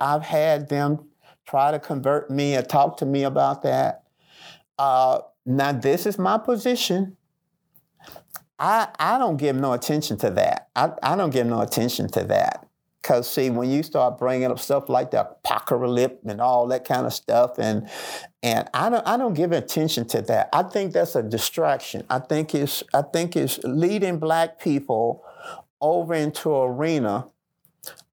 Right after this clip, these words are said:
Uh, I think is, I think it's a perversion. I think it is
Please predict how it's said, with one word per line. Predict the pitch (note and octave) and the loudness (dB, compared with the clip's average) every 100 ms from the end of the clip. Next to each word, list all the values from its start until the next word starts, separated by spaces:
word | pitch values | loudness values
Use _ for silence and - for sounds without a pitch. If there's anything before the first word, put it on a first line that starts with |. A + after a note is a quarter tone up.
| - | -4
Uh, | B2 B2 A2 F#2 - | 0 2 2 0 0
I | C#3+ | 0
think | D#3 F#3+ F3 E3+ - | 0 0 -2 -4 -2
is, | D3+ C#3+ C#3 - - | 0 2 0 -4 -2
I | D3 | -2
think | - F#3+ F#3+ | 0 0 0
it's | E3 - | 0 0
a | |
perversion. | B2 - C3+ A2+ C#3 C#3+ C#3 B2 A2+ A2 | -2 0 -2 -2 0 0 0 -2 -4 0
I | B2 | -2
think | - D3 D3+ | 0 -2 -2
it | - D3 C3+ | 0 0 2
is | C3 B2 A#2+ - - | 2 2 0 -2 -4